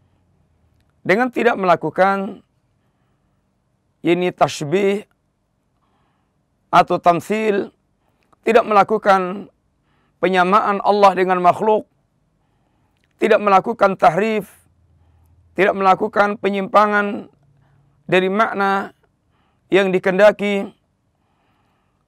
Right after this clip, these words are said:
tidak melakukan takyif, membagaimanakan sifat-sifat Allah Subhanahu wa taala, dan tidak pula melakukan yaitu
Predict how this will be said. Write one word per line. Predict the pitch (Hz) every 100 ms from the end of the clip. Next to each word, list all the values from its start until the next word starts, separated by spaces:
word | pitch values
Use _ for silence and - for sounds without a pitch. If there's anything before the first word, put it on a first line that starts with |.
| _
tidak | - 214 202
melakukan | 196 180 220 214 214 202 202 202 _ _ _ _ _ _ _
takyif, | 202 185 226 220 214 208 - _ _ _ _ _ _ _ _ -
membagaimanakan | 190 185 180 180 190 202 220 208 208 196 - - _ _ _ _ _ _ _ -
sifat-sifat | - 175 214 202 226 - 196
Allah | - 208 196
Subhanahu | 202 190 180 190 180
wa | 175
taala, | 202 208 208 202 - _ _ _ _ _ _ _ _ -
dan | 214 233
tidak | 294 240 175
pula | 247 226
melakukan | 226 196 170 165 151 196 196 196 202 - _ _ _ _ _ _ _
yaitu | 156 180 175 180 180 170 165